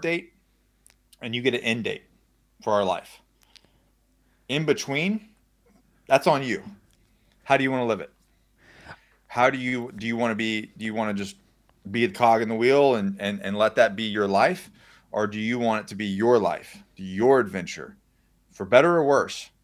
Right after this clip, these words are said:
And that, and I'm, and I mean that. Like, if you do something and you go out on there and, like, you went on that race, if you would have froze up and fell down and hurt yourself or your bright, you know, crashed because your bikes were frozen,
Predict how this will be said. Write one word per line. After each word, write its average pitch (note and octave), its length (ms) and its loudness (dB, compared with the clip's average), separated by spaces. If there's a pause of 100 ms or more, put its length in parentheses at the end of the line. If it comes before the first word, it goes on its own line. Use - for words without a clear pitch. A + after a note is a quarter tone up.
And G2+ 120 -6
that, A2 160 -6
and G#2+ 120 -4
I'm, D3+ 240 -4
and A2+ 120 -6
I C#3+ 80 -2
mean C3+ 240 -6
that. F2 280 -8
Like, F#2+ 220 -6
if F#2 140 -14
you C3 240 -6
do C3+ 240 -2
something D#3 400 -4
and G#2+ 100 -6
you A#2 120 -8
go B2 160 0
out A#2+ 160 6
on A#2+ 180 2
there B2 220 -2
and, G2 140 -8 (220)
like, A2 160 -4
you B2 120 -6
went C3+ 120 0
on B2+ 120 2
that A2 180 0
race, A#2 380 0 (280)
if G2+ 220 -8
you C#3 140 0
would D3+ 100 2
have A2+ 80 -2
froze C3 360 2
up C3 280 4
and G2 260 -6
fell B2 220 2
down A#2+ 340 0
and G2 100 -6
hurt A2+ 200 -4
yourself A#2+ 460 -2
or G2 40 -10
your F#2 140 -8
bright, A#2 340 0
you G#2+ 60 -12
know, F#2+ 160 -6
crashed A#2+ 480 2
because G#2 280 -4
your G2+ 100 -6
bikes A2 300 0
were A#2+ 80 -10
frozen, A2+ 500 -4